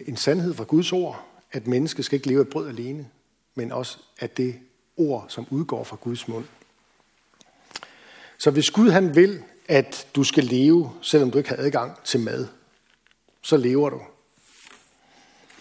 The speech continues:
Den anden fristelse,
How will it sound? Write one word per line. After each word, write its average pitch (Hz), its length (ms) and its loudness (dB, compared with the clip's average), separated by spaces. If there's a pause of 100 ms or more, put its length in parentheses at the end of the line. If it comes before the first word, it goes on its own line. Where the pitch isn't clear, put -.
(1080)
Den 180 160 6
anden 208 500 6
fristelse, 127 680 0